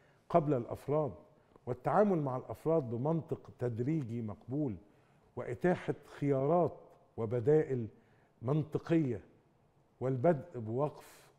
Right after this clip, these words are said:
آه، التجاوزات الجديدة أولا وقبل أي شيء. التغيير الآن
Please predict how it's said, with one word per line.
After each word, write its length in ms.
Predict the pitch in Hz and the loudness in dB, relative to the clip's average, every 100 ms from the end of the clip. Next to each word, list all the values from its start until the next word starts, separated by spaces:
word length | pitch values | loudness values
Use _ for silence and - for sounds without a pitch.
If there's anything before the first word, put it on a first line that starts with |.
| _ _ | _ _
آه، 300 | 110 101 98 - | -8 -8 -8 -12
التجاوزات 800 | - 113 107 104 98 135 135 110 | -10 -8 -6 -6 -2 -2 -2 -8
الجديدة 580 | 95 104 95 117 104 101 _ _ _ - | -10 -10 -8 -8 -8 -12 _ _ _ -6
أولا 360 | 113 123 117 101 | -4 -4 -4 -8
وقبل 380 | 95 - 110 98 | -10 -8 -8 -10
أي 180 | 104 87 | -12 -16
شيء. 220 | - - _ _ _ _ _ _ _ _ _ _ | -18 -20 _ _ _ _ _ _ _ _ _ _
التغيير 460 | 110 147 120 165 185 | -2 2 2 2 2
الآن 500 | 160 - 175 175 | 2 0 0 0